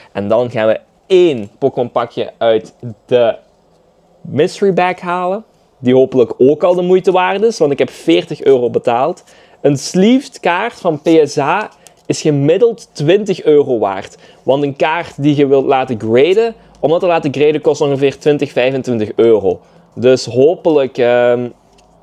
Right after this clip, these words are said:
ja, kunnen we daar al een beetje op rekenen. Ik hoop wel dat het van P S A is. Ik weet het eigenlijk niet. Eh, P S A of C G C? Oké, ja, C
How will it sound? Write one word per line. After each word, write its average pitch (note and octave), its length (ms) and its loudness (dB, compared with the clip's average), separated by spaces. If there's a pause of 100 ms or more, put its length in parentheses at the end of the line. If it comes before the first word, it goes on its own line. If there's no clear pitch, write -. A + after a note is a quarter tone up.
(240)
ja, G#2+ 320 -2 (160)
kunnen C3 200 0
we A2+ 60 -2
daar C3+ 200 -2
al C#3+ 100 2
een A#2+ 120 -4
beetje C3+ 280 -4
op A2+ 80 -8
rekenen. D3 360 -6
Ik - 60 -14
hoop C3 240 -2
wel E3 100 2
dat D#3 100 0
het D3 140 -4
van B2+ 200 -6
P - 60 -2 (160)
S G#2+ 100 -6
A A2 260 -2
is. B2+ 380 -4 (840)
Ik - 120 -18
weet B2+ 120 2
het D#3 100 -2
eigenlijk C3 300 0
niet. A#2 300 -6
Eh, A#2 180 2 (140)
P F#3 260 2
S E3 60 -6
A D#3+ 160 0
of D3+ 100 -4
C - 80 -14
G C#3 340 -2
C? G#2 260 -2 (420)
Oké, C#3 120 -4
ja, B2+ 100 2
C B2+ 140 -10